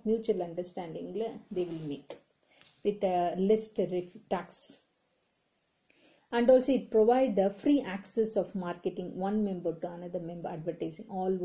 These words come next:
over the, its members who are there. Next, improve the business competition among the international level so that it can reduce the gap between the member countries.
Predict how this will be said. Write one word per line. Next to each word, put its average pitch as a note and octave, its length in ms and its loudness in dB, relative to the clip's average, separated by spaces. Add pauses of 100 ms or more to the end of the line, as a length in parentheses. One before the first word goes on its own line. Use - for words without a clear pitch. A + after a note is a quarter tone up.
over F3 180 -2
the, F3 200 -8
its F#3+ 160 -10
members E3+ 440 -8
who E3+ 280 -4
are E3 60 -6
there. - 340 -16 (880)
Next, C#4 220 2
improve C#4 640 4
the D4 280 4
business D4 400 4
competition F3+ 800 -6
among G#3+ 460 -2
the A#3+ 120 6
international F3+ 680 -4
level D3+ 400 -6 (720)
so B3+ 240 2
that C4+ 180 4
it A3 180 -2
can G#3+ 300 0
reduce C4+ 560 2
the G#3 260 -4
gap G3 300 -4
between G3+ 400 -2
the F#3 80 -4
member D3+ 300 -8
countries. - 680 -12